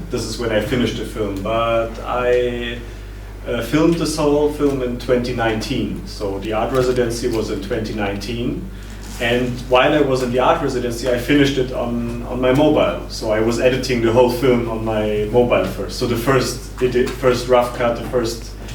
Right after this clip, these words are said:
version was on the mobile. This was very challenging because I never, this was a twenty-minute film, and I edited the f-, twenty-minute film on my smartphone. This was very challenging, and then I did a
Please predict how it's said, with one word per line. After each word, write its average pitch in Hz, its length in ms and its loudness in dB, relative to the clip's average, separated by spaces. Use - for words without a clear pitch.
version 123 340 6
was 117 160 -2
on 113 100 -2
the 110 80 -4
mobile. 110 420 0
This 170 200 6
was 180 400 0
very 175 260 4
challenging 165 680 2
because 127 420 2
I 117 540 0
never, 135 380 2
this 123 200 -2
was 117 200 0
a 113 220 -2
twenty-minute 127 800 2
film, 117 500 2
and 117 180 -6
I 113 80 0
edited 123 380 2
the - 100 -6
f-, - 220 -8
twenty-minute 156 840 2
film 147 340 2
on 127 160 2
my 120 160 6
smartphone. 104 640 2
This 139 160 2
was 143 160 2
very 143 260 6
challenging, 160 680 0
and 135 360 4
then 139 180 4
I 139 140 8
did 139 200 6
a 131 340 2